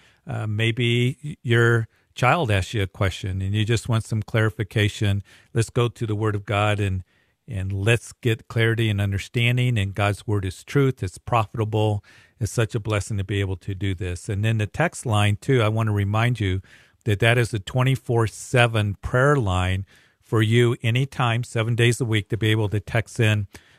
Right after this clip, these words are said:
uh, a prayer request, and there'll be those, the prayer team at Calvary Church in Aurora,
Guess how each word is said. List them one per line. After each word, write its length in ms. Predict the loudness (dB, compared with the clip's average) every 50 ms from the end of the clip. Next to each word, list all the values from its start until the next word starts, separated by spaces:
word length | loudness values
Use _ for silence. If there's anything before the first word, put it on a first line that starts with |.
| _ _
uh, 340 | -2 0 2 2 2 2 0 0
a 100 | -2 -2
prayer 280 | 0 2 2 2 4
request, 520 | 2 0 -2 -2 -2 -2 0 0 -2 -4 -4
and 140 | -4 -2
there'll 200 | 0 0 0 0
be 160 | 0 0 -2 0
those, 360 | 0 0 0 0 0 -2 -4
the 100 | -6 -8
prayer 260 | -4 0 0 0 0
team 300 | 0 -2 -2 -2 0 -2
at 140 | -2 -4 -2
Calvary 300 | -2 -2 0 0 -2 -4
Church 340 | -2 -2 -4 -4 -2 -4 -4
in 80 | -4
Aurora, 500 | -2 -2 0 2 2 2 2 2 0 -2